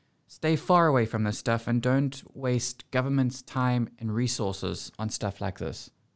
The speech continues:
I mean, he's openly said he's not gonna take the vaccine, so why bother give it to him? And he's even opened, he's even honest to say he gets all his information from YouTube and Facebook,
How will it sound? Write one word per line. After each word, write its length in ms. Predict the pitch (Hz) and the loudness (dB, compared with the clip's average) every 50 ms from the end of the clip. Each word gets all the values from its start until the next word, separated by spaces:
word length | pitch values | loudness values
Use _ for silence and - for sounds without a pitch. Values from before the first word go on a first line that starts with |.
| _ _ _ _ _ _ _ _ _ | _ _ _ _ _ _ _ _ _
I 40 | 127 | 2
mean, 140 | 131 139 | 4 4
he's 160 | 175 196 160 - - | 4 4 2 0 0
openly 380 | 165 180 175 180 165 156 156 143 | 0 0 0 0 -2 -2 -2 -4
said 200 | - - 143 120 | -4 -4 -4 -6
he's 140 | 107 98 - | -6 -6 -6
not 140 | 110 104 | -8 -6
gonna 180 | - 107 104 101 | -6 -6 -6 -6
take 240 | - - 107 101 - | -6 -6 -8 -8 -8
the 60 | 98 | -8
vaccine, 580 | 92 95 92 87 - - - 98 90 82 82 - _ _ _ _ _ _ _ _ - | -8 -6 -8 -6 -6 -8 -8 -6 -6 -8 -10 -12 _ _ _ _ _ _ _ _ -14
so 140 | - - 131 | -4 -2 0
why 180 | 127 135 139 151 | 2 2 2 2
bother 300 | 139 143 139 131 135 131 | 2 0 0 0 0 -2
give 200 | 123 127 120 127 | -2 -2 -2 -2
it 120 | 120 - | -4 -4
to 100 | - 80 | -6 -8
him? 280 | 90 90 82 82 92 - _ _ _ _ _ _ _ _ _ _ _ _ _ _ _ _ _ _ _ _ _ | -8 -6 -8 -8 -10 -12 _ _ _ _ _ _ _ _ _ _ _ _ _ _ _ _ _ _ _ _ _
And 100 | - 123 | 0 2
he's 140 | 139 143 151 | 2 2 2
even 240 | 170 175 175 175 143 - | 2 2 2 2 2 2
opened, 460 | - 156 160 160 - 151 143 127 - - | 0 0 0 0 0 0 0 0 -2 -6
he's 220 | - 127 139 143 | -12 -12 -12 -8
even 340 | 160 170 156 170 160 120 - _ _ _ _ _ _ _ _ _ _ _ _ _ _ _ _ - | -6 -4 0 0 0 -2 -2 _ _ _ _ _ _ _ _ _ _ _ _ _ _ _ _ -4
honest 380 | 143 156 147 127 113 - - | -2 0 0 0 0 -2 -2
to 80 | - 107 | -4 -4
say 260 | 107 - 117 113 104 | -2 -2 -2 -2 -2
he 120 | 95 110 | -2 -4
gets 260 | 113 - 117 117 117 - | -2 -2 -4 -4 -4 -4
all 120 | - 139 | -4 -2
his 160 | 143 139 131 | -2 -2 0
information 580 | - 135 127 127 131 123 117 117 113 113 117 113 | 0 -2 0 0 0 0 0 0 0 -2 -2 -4
from 180 | - 110 101 | -4 -4 -4
YouTube 480 | 101 110 117 127 127 123 - 123 117 - | -4 -4 -4 -6 -6 -4 -2 -2 -2 -2
and 100 | 110 104 | -2 -4
Facebook, 600 | - - 98 98 - - - 90 87 - - - | -4 -4 -4 -4 -6 -4 -6 -6 -6 -8 -14 -20